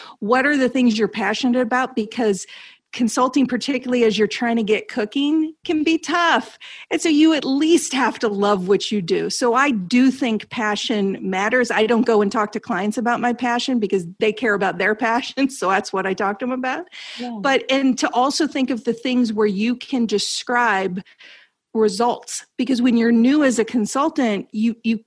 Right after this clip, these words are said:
Speaker 1: don't really have those case studies yet of what you've been able to achieve, but you can reference past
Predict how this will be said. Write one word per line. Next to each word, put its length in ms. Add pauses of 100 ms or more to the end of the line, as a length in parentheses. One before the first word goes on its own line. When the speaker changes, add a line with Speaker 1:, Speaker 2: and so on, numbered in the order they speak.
(160)
Speaker 1:
don't 200
really 220
have 180
those 200
case 360
studies 460
yet 300
of 120
what 180
you've 180
been 120
able 240
to 180
achieve, 360
but 140
you 180
can 260
reference 520
past 480